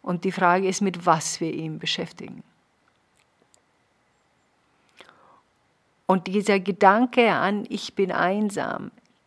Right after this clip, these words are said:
kann ein Gedanke sein, der uns sehr, sehr, sehr, sehr, sehr lange beschäftigen kann,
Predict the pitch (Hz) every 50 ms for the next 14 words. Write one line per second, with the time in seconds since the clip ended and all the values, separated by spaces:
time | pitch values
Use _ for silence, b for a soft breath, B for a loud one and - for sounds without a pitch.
0 | _ _ _ - 196 196 208 208 208 214 196 208 190 - 190 196 226 240 240 -
1 | 208 190 180 170 165 165 165 170 170 175 B B B B B _ - - 196 196
2 | 190 - - 190 202 190 - - - 180 - 202 214 226 240 254 262 254 254 254
3 | 240 202 180 175 170 185 185 190 196 202 202 202 196 202 202 190 180 170 170 165
4 | 165 160 165 165 175 175 180 170 151 151 156 160 165 160 139 135 147 160 165 170
5 | - 190 190 - 226 240 254 - - 196 175 175 165 - 170 165 165 165